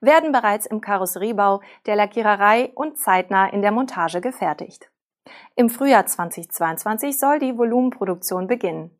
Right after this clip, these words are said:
Dass in Emden ab zwanzig zweiundzwanzig M E B-Fahrzeuge gebaut werden sollen, wurde im Sommer zweitausendneunzehn beschlossen. Seit Juli zwanzig zwanzig liefen die Umbauarbeiten an,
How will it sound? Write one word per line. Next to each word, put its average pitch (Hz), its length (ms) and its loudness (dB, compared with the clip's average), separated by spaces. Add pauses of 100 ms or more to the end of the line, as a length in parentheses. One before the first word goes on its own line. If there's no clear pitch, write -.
(440)
Dass 226 180 -4
in 269 100 4
Emden 277 380 -2
ab - 200 -6
zwanzig 180 400 -8
zweiundzwanzig 233 680 -2
M 202 100 -2
E 196 60 0
B-Fahrzeuge 180 680 -6
gebaut 220 380 -2
werden 220 300 -2
sollen, 214 360 0 (240)
wurde 311 180 2
im 240 140 2
Sommer 208 320 2
zweitausendneunzehn 185 1000 -6
beschlossen. 170 520 -8 (680)
Seit 240 260 4
Juli 269 300 2
zwanzig 214 420 -2
zwanzig 214 400 -2
liefen 208 300 -6
die 190 100 -2
Umbauarbeiten 190 840 0
an, 170 260 -6